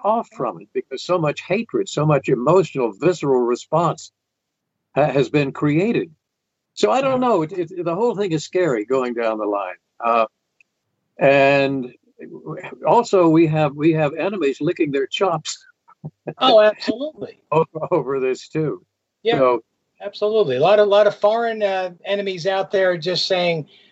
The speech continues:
Speaker 2: "Bring it on! Your, your confusion and your, your divisiveness is gonna
Speaker 1: Yeah.
Speaker 2: be our benefit." And it, it's just horrible looking forward.
Speaker 1: I,
Speaker 2: I
Speaker 1: I
Speaker 2: mean
Speaker 1: had a, I had a naughty thought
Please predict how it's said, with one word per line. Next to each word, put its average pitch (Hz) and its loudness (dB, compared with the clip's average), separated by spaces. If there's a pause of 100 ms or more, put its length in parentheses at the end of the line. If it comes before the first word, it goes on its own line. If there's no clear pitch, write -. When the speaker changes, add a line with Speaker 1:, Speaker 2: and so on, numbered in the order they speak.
(140)
Speaker 2:
"Bring 240 6
it 254 6
on! 214 4 (240)
Your, 160 -6
your 170 -6
confusion 226 -2
and 190 0
your, 165 2
your 165 -4
divisiveness 214 0
is 139 -8 (340)
gonna 147 2
Speaker 1:
Yeah. - -2
Speaker 2:
be 196 4 (160)
our 202 6
benefit." 170 -2
And 139 -8
it, 151 -12
it's 160 -12
just 233 -4
horrible 214 2
looking 139 -10
forward. 131 -6 (200)
Speaker 1:
I, 226 -6 (200)
Speaker 2:
I 202 2
Speaker 1:
I 247 4
Speaker 2:
mean 220 4
Speaker 1:
had 214 6
a, 151 0 (340)
I 165 0
had 208 0
a 139 2
naughty 151 0
thought 120 0